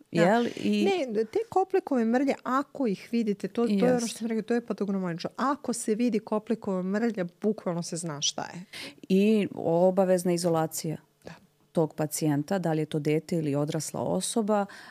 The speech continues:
Speaker 2: a, neophodno je da se prijavi sad nadležnoj službi koja je već, ovaj, kako bi i sve osobe koje su bile u kontaktu se izolovale, kako bi se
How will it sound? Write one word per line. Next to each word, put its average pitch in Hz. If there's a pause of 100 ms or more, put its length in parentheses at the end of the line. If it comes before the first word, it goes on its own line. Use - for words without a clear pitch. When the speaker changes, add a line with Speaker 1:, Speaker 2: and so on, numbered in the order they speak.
(160)
Speaker 2:
a, 160
neophodno 160
je 151
da 147
se 147
prijavi 202
sad 175
nadležnoj 147
službi 190
koja 226
je 233
već, 247 (360)
ovaj, 180
kako 185
bi 196
i 180
sve 180
osobe 175
koje 160
su 151
bile 226
u 208
kontaktu 214 (240)
se -
izolovale, 196
kako 147
bi 165
se 170